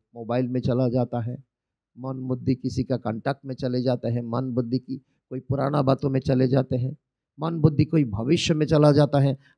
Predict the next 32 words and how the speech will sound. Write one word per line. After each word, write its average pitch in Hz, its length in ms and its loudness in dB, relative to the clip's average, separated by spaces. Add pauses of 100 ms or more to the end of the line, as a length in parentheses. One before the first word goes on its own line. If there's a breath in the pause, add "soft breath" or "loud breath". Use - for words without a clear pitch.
हमारा 147 380 -2
क्या 123 300 -6
होगा? 107 520 -6 (500)
तो 165 80 -4
बाबा 151 220 4
कहते 190 360 6
हैं, 190 200 8 (280 soft breath)
चाहे 180 240 8
काम 185 300 4
में 233 200 6
आप 190 200 2
बिजी 180 340 6
नहीं 196 340 10
हो, 202 220 10 (240 loud breath)
लेकिन 185 460 4
व्यर्थ 170 320 6
संकल्प 147 840 4 (240 soft breath)
सबसे 220 460 2
बड़ा 117 280 6
काम 165 360 2
है, 185 300 8 (240 soft breath)
जो 127 360 6
अपने 156 340 0
तरफ 117 280 -2 (140)
खींच 214 200 0
लेते 113 260 -4
हैं, 110 120 0
तुरंत, 151 400 -2 (1040)
तुरंत 240 260 0
खींच - 300 2
लेते 143 300 6
हैं। 208 280 6